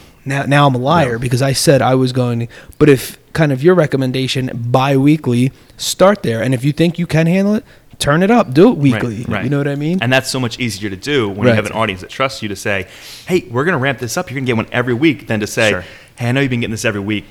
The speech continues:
Speaker 2: but we gotta scale back. We got, we
Speaker 1: Yeah.
Speaker 2: gotta do once
Speaker 1: Mm-hmm.
Speaker 2: every other day, uh, other week, whatever the case is." Um, it's just all about planning. Uh, you said it's a lot like working out. It's a lot like working.
Speaker 1: Yeah.
Speaker 2: <laughs> Because it
Speaker 1: Yeah.
Speaker 2: becomes a job. It is,
Speaker 1: Yeah.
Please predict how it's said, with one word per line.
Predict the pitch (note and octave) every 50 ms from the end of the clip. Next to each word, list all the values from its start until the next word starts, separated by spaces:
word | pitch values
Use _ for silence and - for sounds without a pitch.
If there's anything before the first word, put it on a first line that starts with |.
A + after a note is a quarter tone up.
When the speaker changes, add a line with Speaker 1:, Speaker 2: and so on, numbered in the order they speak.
| - -
Speaker 2:
but | G#2 F#2+ F2 - - -
we | G#2+ A#2 A2
gotta | A2+ G2+ F#2
scale | - - - G2 F2+
back. | D#2+ F#2 F2+ F#2 F2 - - - - -
We | A2+ A2
got, | G#2 G#2 A#2+
we | A#2+ A2+
Speaker 1:
Yeah. | G#2
Speaker 2:
gotta | G2+ F#2+ F#2+ F2+ - -
do | - G2+ F#2+ F#2 F2+ -
once | - G#2 G2 C3+
Speaker 1:
Mm-hmm. | D#3 F#2
Speaker 2:
every | E2 F#2+ F2+ F2+
other | F2 F2 F2+
day, | E2 D#2+ - - -
uh, | A#1+ G#2+ G#2 -
other | G2 F#2+ F#2
week, | F#2 F#2 F#2 F2 -
whatever | - F#2 F#2+ F2+ F#2
the | F2+ F2
case | - - F#2 E2+ - -
is." | - - - - - - - -
Um, | G2 F#2+ F#2 F#2 F2+ F2+ F2+ - - - - - - -
it's | - A#2+ -
just | - A2 - -
all | - A#2+ B2+ B2 A#2+
about | A2 G#2+ F2+ - -
planning. | - F#2+ F#2 F#2 F2 E2+ F2 - _ _ -
Uh, | G2 F#2+ F#2+ F#2
you | G#2+ A2+ A2
said | A2 - A2+ G2+
it's | F#2+ -
a | G#2
lot | G#2 G#2 -
like | G2 G2+ F#2
working | G2 G#2 G2+ - G#2 G2+
out. | G#2 A2 G#2 - - - - _ _ -
It's | C#3+ - -
a | G#3
lot | F3+ - -
like | C3+ G#2+ E2+
working. | F#2 A#2 - - - G#2 - - _ _ _ -
Speaker 1:
Yeah. | - B2 C#3 E3 D3 C3+ G3 E3+
Speaker 2:
<laughs> | D3+
Because | E3+ D3 D3+ B2+ -
it | B2+
Speaker 1:
Yeah. | C#3+ C3+ A2+
Speaker 2:
becomes | A2+ C#3+ - G#2 A2
a |
job. | A2 F#2 - G2+ A2+ D3+ B2+ F#2 E2+ E2
It | G2+ A2
is, | G#2 -
Speaker 1:
Yeah. | B2+ D3 C#3 A#2